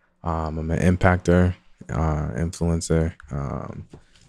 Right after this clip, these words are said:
individual in the community that's just, you know, making a lot of dope stuff happen in Boston. I'm just, um, appreciative to be a part of it, so.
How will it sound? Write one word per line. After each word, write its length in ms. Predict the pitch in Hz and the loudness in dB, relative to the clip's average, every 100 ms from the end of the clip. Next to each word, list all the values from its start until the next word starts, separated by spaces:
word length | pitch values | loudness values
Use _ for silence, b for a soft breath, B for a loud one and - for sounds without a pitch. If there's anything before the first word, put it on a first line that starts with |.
| - | -4
individual 400 | 87 85 85 87 | -2 -2 -2 -2
in 60 | 82 | -4
the 80 | 80 | -8
community 520 | 82 90 90 90 87 | -4 -2 2 2 4
that's 300 | 85 85 - | 2 2 2
just, 420 | 90 85 - - - | 0 0 -2 -4 -6
you 100 | 90 | -2
know, 260 | 85 82 82 _ _ _ _ | 0 0 -4 _ _ _ _
making 260 | 87 95 87 | 0 2 2
a 40 | |
lot 200 | 87 87 | 4 4
of 80 | 85 | 4
dope 180 | 90 - | 2 2
stuff 300 | - 85 - | 2 2 2
happen 320 | 87 85 80 | -2 -2 -2
in 120 | 78 | 0
Boston. 380 | 78 80 - 78 | 2 2 0 -4
I'm 140 | 78 | 0
just, 260 | 82 82 - _ _ _ _ - | 0 -2 -6 _ _ _ _ -16
um, 320 | 76 76 73 | -12 -10 -12
appreciative 480 | - - 95 87 85 | -6 -2 0 0 -2
to 60 | 78 | 0
be 140 | 78 | -2
a 80 | 73 | 0
part 260 | - 78 | 2 2
of 100 | 73 | 2
it, 160 | 60 - | -4 -8
so. 280 | - 73 | -4 -4